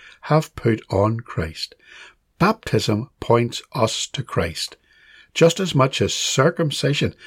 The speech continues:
pointed Abraham to Christ. That's what Peter meant in Acts chapter two and verse thirty-eight. Peter said unto them, "Repent and be baptized every one of you in the name of Jesus Christ for the remission of sins,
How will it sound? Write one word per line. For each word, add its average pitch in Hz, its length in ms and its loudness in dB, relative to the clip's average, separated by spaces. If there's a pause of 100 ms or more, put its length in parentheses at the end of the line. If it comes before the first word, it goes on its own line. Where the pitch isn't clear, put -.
(200)
pointed 117 380 0
Abraham 113 580 0
to 104 120 -6
Christ. - 460 -10 (600)
That's 202 240 2
what 113 140 0
Peter 104 260 0
meant 90 320 0 (420)
in 117 280 2
Acts - 260 0
chapter - 340 0
two 95 240 0
and 110 140 2
verse 98 300 -2
thirty-eight. 107 520 -2 (480)
Peter 117 280 2
said 101 280 2
unto 117 280 4
them, 127 260 2
"Repent 110 680 0
and 147 240 2
be 107 180 2
baptized 120 800 -2
every 101 260 2
one 120 260 2
of 180 140 -2
you 110 160 2 (320)
in 135 140 4
the 131 120 2
name 101 280 0
of 165 160 0
Jesus 101 440 -2
Christ - 440 -2 (340)
for - 260 2
the 147 120 4
remission 110 500 0
of 110 100 -6
sins, 170 640 -2